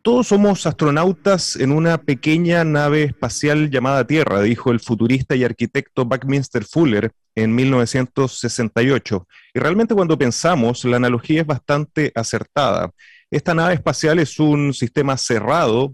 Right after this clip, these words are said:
que solamente, eh, comparte energía, más no materia, con, con el universo. Tiene una tripulación determinada y tiene recursos finitos dentro de nuestro planeta. Lo que ha ocurrido es que desde hace ya doscientos cincuenta años,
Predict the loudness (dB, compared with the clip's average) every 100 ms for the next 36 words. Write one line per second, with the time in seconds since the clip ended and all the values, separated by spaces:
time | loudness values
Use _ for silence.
0 | -8 -6 -2 -2 -2 -4 -2 0 0 -2
1 | -4 -4 -4 -4 -6 -4 -6 -4 -4 -4
2 | -4 -2 0 -2 -2 -2 -2 -2 0 0
3 | 0 -2 -2 -2 -2 0 0 0 -2 -2
4 | -6 -6 _ _ _ 0 2 0 0 0
5 | 0 0 0 0 0 -2 0 0 0 0
6 | 0 0 0 0 -2 -4 0 0 0 -4
7 | -4 -8 _ _ -4 0 0 2 0 -2
8 | -6 -4 0 -2 0 2 2 2 2 0
9 | -2 -2 0 0 -2 -2 0 0 -2 -4
10 | _ _ _ _ _ 0 0 2 2 2
11 | 2 4 4 2 0 -4 -6 0 2 2
12 | 2 0 0 0 2 2 0 0 -2 -2
13 | -4 -2 -6 -4 -6 -2 0 0 0 0
14 | 2 0 -2 -8